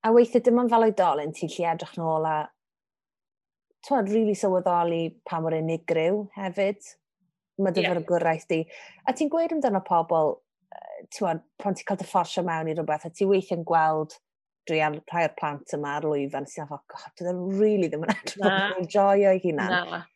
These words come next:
Speaker 1: Ond p-, p-, pan ti'n deud bod, bod ych chi, oeddech chi'n obsessed, oeddech chi'n mwynhau y gymaint, efe achos oedd y pressure yna ddim yna?
Speaker 2: Ie, gathon ni
Speaker 1: Efe?
Speaker 2: erioed,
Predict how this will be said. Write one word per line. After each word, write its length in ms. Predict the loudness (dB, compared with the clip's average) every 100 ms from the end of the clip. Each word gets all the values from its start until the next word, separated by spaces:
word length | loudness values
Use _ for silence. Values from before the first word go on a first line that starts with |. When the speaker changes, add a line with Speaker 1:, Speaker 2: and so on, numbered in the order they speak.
| _ _ _ _ _ _ 4
Speaker 1:
Ond 260 | 4 4 0 _ _ _ _ _ _
p-, 80 | -18
p-, 200 | -16 -20 _ _ _ -2
pan 160 | 0
ti'n 160 | 2 4
deud 200 | 4 4
bod, 220 | 2 2 _ 2
bod 180 | 2 2
ych 120 | 0
chi, 140 | 0 0
oeddech 280 | 0 -4 -4
chi'n 180 | -2 -2
obsessed, 600 | -4 -2 -2 -2 -6 -10
oeddech 220 | -8 -6 -2
chi'n 140 | 0
mwynhau 560 | 0 -4 -2 0 0 0
y 80 | 0
gymaint, 680 | -2 -2 -4 -6 -10 -14 -20 _ -6 0
efe 160 | 2 2 0
achos 480 | -4 0 2 2 0
oedd 80 | -4
y 60 | -4
pressure 720 | -2 -2 -2 -4 0 0 0
yna 180 | -4 -8 -2
ddim 320 | 4 4 4
yna? 200 | 2 0 -4 -14 _ _ _ -4
Speaker 2:
Ie, 180 | 0 0 -2 _ _ -6
gathon 200 | -4 0
ni 80 | 4
Speaker 1:
Efe? 120 | 4 4
Speaker 2:
erioed, 340 | 2 0